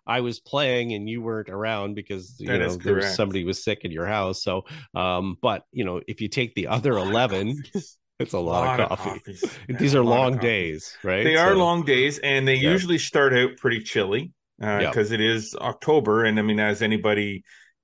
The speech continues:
Speaker 2: in the, uh, in this, uh, Eastern Ontario recognizes, um,
Speaker 1: My, my hand warmer is ready from
Speaker 2: Oh,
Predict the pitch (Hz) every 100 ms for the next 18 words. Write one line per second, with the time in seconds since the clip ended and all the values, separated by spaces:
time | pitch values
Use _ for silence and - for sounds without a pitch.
0 | - 110 104 101 101 98 95 92 98 101
1 | 104 104 - - _ - 95 92 110 110
2 | - 104 95 110 107 104 104 98 95 92
3 | - - 107 123 127 98 95 95 90 95
4 | 92 - _ _ _ _ _ 95 95 92
5 | 90 92 98 - - 98 101 98 98 90
6 | 90 90 92 - 92 90 92 92 85 _
7 | _ - 98